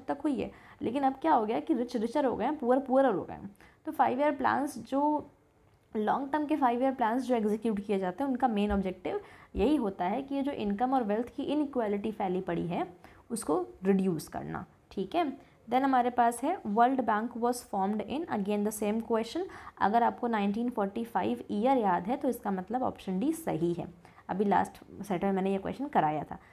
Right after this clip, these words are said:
उसमें मंथ नहीं दिया था, सिर्फ ईयर दिए थे। तो May नाइनटीन हंड्रेड एंड फ़ोर्टी फ़ाइव was,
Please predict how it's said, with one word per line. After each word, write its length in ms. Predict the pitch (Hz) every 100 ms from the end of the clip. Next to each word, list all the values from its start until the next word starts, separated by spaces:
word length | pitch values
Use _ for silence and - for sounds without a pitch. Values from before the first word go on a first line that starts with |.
| -
उसमें 400 | 208 202 202 208 196
मंथ 220 | 185 196
नहीं 240 | 190 175
दिया 120 | 180
था, 80 | 220
सिर्फ 260 | 277 277 269
ईयर 220 | 196 175
दिए 240 | 165 160 156
थे। 100 | 160 - - - -
तो 80 | 202
May 300 | 208 262 302
नाइनटीन 360 | 226 202 220
हंड्रेड 280 | 214 196 208
एंड 80 | 208
फ़ोर्टी 320 | 202 196 220
फ़ाइव 320 | 208 190 202 196
was, 280 | 175 175